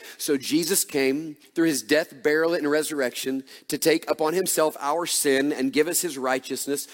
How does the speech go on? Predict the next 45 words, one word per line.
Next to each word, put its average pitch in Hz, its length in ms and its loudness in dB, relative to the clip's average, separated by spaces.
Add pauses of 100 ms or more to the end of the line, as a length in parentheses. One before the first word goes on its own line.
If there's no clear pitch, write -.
(120)
so - 160 -2
that 147 100 0
we 147 160 4
could 165 180 0
be, 147 120 4
listen, 139 320 0
friends 170 760 0
with 139 180 -8
God. 92 380 -12 (1500)
John 131 280 -4
fifteen, 139 360 0
Jesus 123 280 -2
says 127 260 -2
to - 80 -18
the 107 60 -12
disciples, 120 680 -4 (140)
"I 120 80 -8
no 135 160 0
longer 151 300 -2
call 135 180 -6
you 135 100 0
slaves, 117 460 -6
I 110 80 -6
call 107 200 -10
you 101 260 -12 (280)
friends." 110 720 -16 (1700)
But 170 80 -10
what 165 80 -2
Ephesians 151 400 -2
two 202 160 -2
tells 147 260 0
us 120 140 -8
is 127 100 -4
this: 190 240 4
because 147 260 -4
of 143 120 -4
sin, 160 400 2
our 147 200 0
relationship 143 540 2
with 139 120 -4
each 139 180 -2
other 208 180 -2
has 98 140 -8
been 92 140 -10
broken. - 400 -18